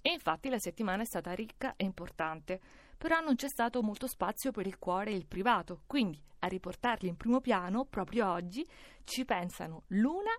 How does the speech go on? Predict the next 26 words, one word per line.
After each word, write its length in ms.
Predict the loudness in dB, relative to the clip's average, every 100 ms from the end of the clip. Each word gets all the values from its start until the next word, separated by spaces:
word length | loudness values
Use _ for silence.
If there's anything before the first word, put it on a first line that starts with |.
| 2
e 140 | 6 6
Venere 460 | 6 4 2 0
di 100 | 2
nuovo 220 | 2 2
in 120 | -6 -8
Trigono. 500 | -8 -6 -6 -6 -10 _ -20 -20 -20 -20 -20
Vergine, 640 | -2 2 2 2 -2 -2 -6 -18 -20 -20 -20 -4
eh 100 | -4
sì, 220 | -2 -8 -4
Venere 440 | 0 0 -2 -8
è 120 | -2
uscita 400 | -2 -2 -4 0
dal 120 | 0 -2
vostro 300 | -4 -6 -4
segno, 400 | -4 -4 -6 -6
è 80 | -2
ritornata 480 | -2 0 -2 -4 -4
in 80 | -4
Leone. 460 | -2 -2 -4 -8 -12 -20 -20 -20 -20 -2
Tornerà 340 | 2 2 2
da 140 | 0 4
voi 160 | 4
con 240 | 4 -2 -2
calma 480 | -2 0 2 0 2
l'otto 340 | 2 2 0 -8
ottobre, 640 | -6 -4 -4 0 -2 -2